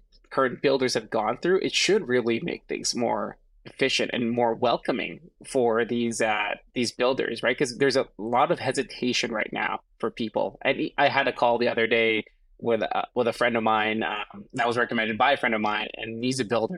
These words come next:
and he was, he's really put off right now, like, putting up A I Ps, 'cause he's just worried about the perception for his business, and, and it's just not, I was like, "Who can I really forward him to?"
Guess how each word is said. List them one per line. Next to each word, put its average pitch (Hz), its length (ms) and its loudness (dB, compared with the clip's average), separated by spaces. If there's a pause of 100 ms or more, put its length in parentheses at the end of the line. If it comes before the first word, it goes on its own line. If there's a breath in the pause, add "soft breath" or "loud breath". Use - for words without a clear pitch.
and 127 120 -6
he 190 160 -4
was, 196 200 0
he's 175 340 -6
really 135 680 2 (500 loud breath)
put 147 160 4
off 110 280 2
right - 160 -2
now, - 360 -4
like, - 280 -2 (140)
putting 123 200 2
up 113 140 -2
A 113 120 2
I 104 100 0
Ps, 131 280 -2
'cause 131 180 2
he's 156 180 -2
just - 180 -2
worried 139 520 4
about 120 320 0
the 120 80 -2
perception 120 800 0
for 113 120 -2
his 120 300 2
business, 120 680 -2
and, 113 200 0 (340 loud breath)
and 117 340 0 (220)
it's 151 160 4
just - 200 0
not, 151 180 4
I 143 40 2
was 127 100 2
like, 131 140 0
"Who 190 160 2
can - 140 -2
I 123 80 2
really 117 240 2
forward 113 380 0
him 113 200 -4
to?" 104 280 -4